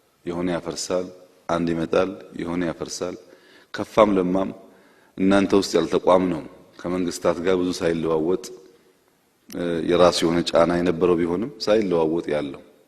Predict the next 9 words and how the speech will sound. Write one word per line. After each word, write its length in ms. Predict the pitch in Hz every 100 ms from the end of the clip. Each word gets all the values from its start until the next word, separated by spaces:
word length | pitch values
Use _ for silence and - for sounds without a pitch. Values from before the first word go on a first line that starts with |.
| _ _ _ - _
እነዚህን 580 | 95 101 104 92 98 107
ተቋም 400 | - 90 - 90
የመገንባትና 680 | 92 87 80 85 80 80 85 82
የማቆየት 640 | 85 87 - 82 76 73 - - _ _ _ - - -
ስርዓት 460 | - - 90 - - -
የመትከል 520 | 92 - 90 - 92 - - - _ -
ባህል 360 | 78 85 87 110 - - - _ _ _ _ -
በመላ 340 | 95 98 98 92
ሀገሪቱ 380 | 90 90 85